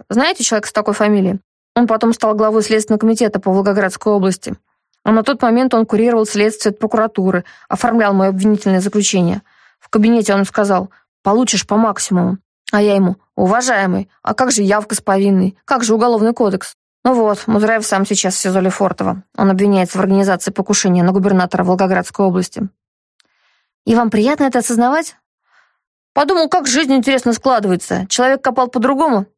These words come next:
и сам попал. Да вы сами под себя копали, когда совершали все эти свои кровавые нападения. Да, согласен. Но я осознал, что это дорога в никуда,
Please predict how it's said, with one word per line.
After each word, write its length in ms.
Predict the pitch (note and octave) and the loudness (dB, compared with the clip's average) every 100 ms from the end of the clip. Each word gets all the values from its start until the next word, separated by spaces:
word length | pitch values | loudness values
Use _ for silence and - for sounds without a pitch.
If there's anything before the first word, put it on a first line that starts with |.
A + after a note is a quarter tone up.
| - | -8
и 60 | |
сам 280 | G3+ G#3+ A#3 | -4 0 0
попал. 440 | A#3 G#3+ G3+ F#3+ - _ _ _ _ _ - | 0 0 0 -2 -6 _ _ _ _ _ -6
Да 160 | G3+ | 0
вы 120 | B3 B3+ | 2 0
сами 420 | - C#4+ D#4 C#4 | 0 0 0 0
под 160 | A3+ | 0
себя 240 | - A3 A3 | -2 0 0
копали, 400 | A#3+ A#3 A#3+ G#3 | -2 -2 -2 0
когда 220 | G#3+ A3 | 0 0
совершали 400 | G#3 A#3 - A3 | -2 -2 0 -2
все 180 | G#3 A#3 | 0 -2
эти 140 | A3 | 0
свои 160 | A3 A3 | 0 0
кровавые 480 | B3 A#3+ B3 A#3 A#3 | 0 0 0 2 0
нападения. 640 | A3+ A#3+ A3+ G#3+ F#3+ F#3 - _ _ _ _ _ _ - | 2 0 2 2 2 -2 -8 _ _ _ _ _ _ -6
Да, 360 | F#3 G#3 A#3+ | 0 2 0
согласен. 720 | A3+ F3+ G3 G3 A#3 A#3 G#3+ G#3+ - - _ _ _ | -2 -2 0 2 0 0 -2 -4 -10 -20 _ _ _
Но 80 | G3+ | 0
я 140 | A#3+ | 2
осознал, 440 | D#4 D4 C4 B3+ D#4+ | 2 0 2 2 0
что 160 | - | -2
это 120 | C#4 A3+ | 0 2
дорога 320 | G#3+ A#3 B3 | 2 2 2
в 60 | |
никуда, 580 | A#3 G#3+ G#3 F#3+ G#3+ G#3+ | 2 2 0 2 2 0